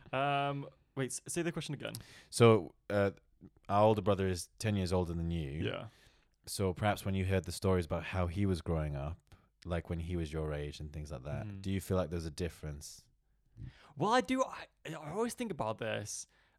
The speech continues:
Speaker 1: Um, I mean, he did, he did have a mobile, but he was, like, kinda, like, one of the kind
Speaker 2: But
Speaker 1: of
Speaker 2: he had a phone when he was, like, sixteen, I
Speaker 1: Yeah.
Speaker 2: think. When, when did you get your first phone?
Speaker 1: When I was, like,
Speaker 2: Five.
Speaker 1: oh, I was primary school.
Speaker 2: Oh,
Speaker 1: Maybe
Speaker 2: there you go, primary school.
Speaker 1: ten, something
Speaker 2: Yeah.
Speaker 1: like that. Yeah.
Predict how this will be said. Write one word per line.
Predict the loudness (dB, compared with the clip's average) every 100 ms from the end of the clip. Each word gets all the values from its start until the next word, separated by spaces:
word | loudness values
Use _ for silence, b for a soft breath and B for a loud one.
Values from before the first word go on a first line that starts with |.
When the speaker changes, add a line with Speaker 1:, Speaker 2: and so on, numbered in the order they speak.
| -4
Speaker 1:
Um, | -2 0 -2 -2
I | 0
mean, | 0
he | -2 -6
did, | -2 -2
he | -2
did | -4 -6
have | -4
a |
mobile, | 0 0 2 2 2
but | 2
he | 0
was, | 0
like, | -4
kinda, | -2 0
like, | 0
one | -2 -6
of |
the | -6
kind | -10 -4 4
Speaker 2:
But |
Speaker 1:
of | 10
Speaker 2:
he |
had | 12 10
a | 8
phone | 6 6 6 0
when | -2
he | 0
was, | -2 -2
like, | -6
sixteen, | -8 -18 -16 -16 -8 -8 -8 -16 -18 -8 -4 -2 -4 -8 -10
I |
Speaker 1:
Yeah. | -4 0 2 2 -2
Speaker 2:
think. | -10 -18 _ -2
When, | 0 2 0 -4
when | -6 -4
did | -4
you |
get | -6
your | -2 -2
first | -4 -12 -12
phone? | -14 -14 -14 -18 _ _ _
Speaker 1:
When | -12
I |
was, | -12 -8
like, | -10 -10 -20 -20 _ _ _ _ _ _ _ -16
Speaker 2:
Five. | -12 -12 -14
Speaker 1:
oh, | -16
I |
was | -18
primary | -20 -20 -20 -20
school. | -20 -20 -20 -20 -20 -20
Speaker 2:
Oh, | -20 -16
Speaker 1:
Maybe | -16 -12 -10 -4
Speaker 2:
there | -2
you | 0
go, | -4
primary | 0 -2 -2 -6
school. | -10 -8
Speaker 1:
ten, | -6 -6 -8
something | -10 -12 -6
Speaker 2:
Yeah. | -2
Speaker 1:
like | -2
that. | -2 -6
Yeah. | -2 -2